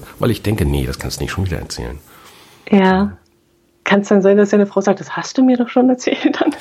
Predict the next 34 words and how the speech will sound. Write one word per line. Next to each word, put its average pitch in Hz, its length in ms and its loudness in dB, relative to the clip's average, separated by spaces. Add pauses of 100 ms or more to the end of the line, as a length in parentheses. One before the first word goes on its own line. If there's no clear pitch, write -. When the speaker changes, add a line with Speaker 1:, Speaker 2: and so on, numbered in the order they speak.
(360)
Speaker 1:
Nee, 180 300 4
die 190 160 2
ist 202 140 0
immer 175 240 2
die 160 220 -4
Glückliche, 165 420 -2
die 156 100 0
es 151 140 -4
zuerst 127 480 -2
hört. 87 340 -4 (500)
Weil - 200 2
Speaker 2:
Ah. 226 200 4
Speaker 1:
wir 185 120 4
sehen 135 240 0
uns 143 160 -2
ja 127 200 -4
zum 170 220 0
Glück 254 240 -2
sehr 247 300 -4
häufig. 220 500 -6
Also, - 140 -10 (420)
fängt 190 240 0
schon 214 140 4
morgens 202 400 0
an. 92 260 -6 (500)
<laughs> - 120 -4 (2000)
Nein, 120 180 2
so 110 140 2
weit 104 160 0
ist 104 120 0
es 95 100 -2
noch 90 180 2
nicht, 87 240 -2
also. 76 340 -6